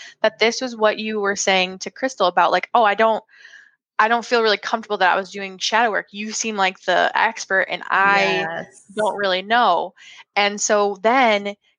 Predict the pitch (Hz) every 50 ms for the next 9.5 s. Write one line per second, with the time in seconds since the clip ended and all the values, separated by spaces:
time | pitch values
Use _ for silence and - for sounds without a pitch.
0 | _ 208 214 196 220 208 - 143 214 196 - 208 196 - - - - - - 269
1 | 269 277 262 233 196 180 156 170 175 180 180 190 202 - 202 202 - 190 202 202
2 | 190 190 196 202 185 196 185 170 - 196 190 190 185 - - - 180 170 185 -
3 | 254 277 294 302 - - - 233 208 220 214 208 202 - 208 214 208 208 208 208
4 | 208 - 196 185 214 208 208 202 202 196 - - 202 190 190 190 180 175 - -
5 | - - 190 - - 53 - - - 214 214 _ _ - - - - _ - 208
6 | 220 214 196 208 190 - - _ _ 202 _ - - - - 233 208 - - -
7 | - 202 208 208 202 202 170 202 202 185 185 - 185 190 180 180 180 - 185 185
8 | - 180 165 156 180 - - - 285 294 294 294 285 277 - - - - - -
9 | - - 202 196 185 202 202 202 175